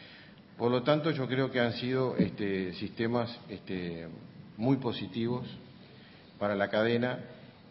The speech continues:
y me atrevo a decir, este, como complemento de lo que decía Roberto, este, si se da esa,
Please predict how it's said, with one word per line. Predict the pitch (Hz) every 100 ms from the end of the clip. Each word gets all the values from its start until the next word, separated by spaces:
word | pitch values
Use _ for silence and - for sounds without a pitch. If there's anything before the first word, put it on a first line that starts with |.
| -
y | 117 113 110
me | 110
atrevo | 107 123 135 135
a | 110
decir, | 101 87 120 123 120 -
este, | 95 87 95 90 87 82 71 69 -
como | 101 98 95
complemento | 95 90 98 110 117 113 101 90 82 - - - - - 92
de | 92
lo | 92
que | 90
decía | 92 90 - 113 98 92 85 82
Roberto, | 92 107 120 - 131 135 - - - - - - -
este, | 107 98 - 98
si | 90 104
se | - 107
da | 131 147
esa, | 123 104 104 92 85 82